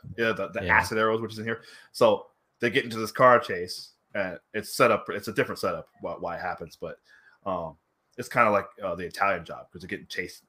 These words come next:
Speaker 1: Tracksuit Mafia is chasing with a bunch of Mini Coopers, which is pretty funny.
Speaker 2: Mm.
Speaker 1: But, yeah, though, she's, she, uh, he, she's gotta fire the arrow. She's like, "I don't know what these do. I don't know which one is which." So they just gotta fire which one and see what it <laughs> does.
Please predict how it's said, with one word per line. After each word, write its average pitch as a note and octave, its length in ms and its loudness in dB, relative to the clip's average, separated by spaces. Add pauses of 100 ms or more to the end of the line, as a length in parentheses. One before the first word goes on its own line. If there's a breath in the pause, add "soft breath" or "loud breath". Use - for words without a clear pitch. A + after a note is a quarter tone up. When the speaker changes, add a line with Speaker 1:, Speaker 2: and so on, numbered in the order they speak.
Speaker 1:
Tracksuit G#2+ 280 0
Mafia F#2+ 320 -6
is E2+ 100 -12
chasing F#2+ 340 -6
with F2+ 100 -6
a F2 40 -8
bunch F2+ 200 -8
of F2+ 60 -8
Mini G2 200 -6
Coopers, G#2+ 460 -12 (400)
which G2+ 120 -14
is F#2 80 -14
pretty F#2 220 -6
funny. G2 180 -6
Speaker 2:
Mm. F2+ 160 -4 (560 soft breath)
Speaker 1:
But, - 260 4 (920)
yeah, A#2 280 10
though, G#2+ 160 4
she's, A2 400 -4
she, - 160 -14 (260)
uh, F#2 160 -4 (180)
he, - 180 -20 (600)
she's A2+ 240 -2
gotta G#2 220 6
fire B2 320 12
the A2+ 80 2
arrow. B2+ 120 6
She's - 140 -6
like, B2 140 -2
"I C3+ 80 0
don't F3 120 0
know F#3 80 2
what F3+ 140 2
these E3+ 220 -4
do. D3 340 2
I A#2+ 40 0
don't C#3+ 120 -2
know D3+ 100 0
which D3+ 200 -4
one D3+ 160 0
is B2+ 100 -6
which." D#3 180 2
So A2+ 160 -2
they A2+ 120 4
just A2 160 -4
gotta G#2+ 160 4
fire G#2+ 400 6
which G#2 180 0
one G#2+ 160 -4
and F#2+ 100 -8
see A#2+ 140 -4
what G#2 140 0
it F#2+ 100 -6
<laughs> G2+ 80 -2
does. - 440 -12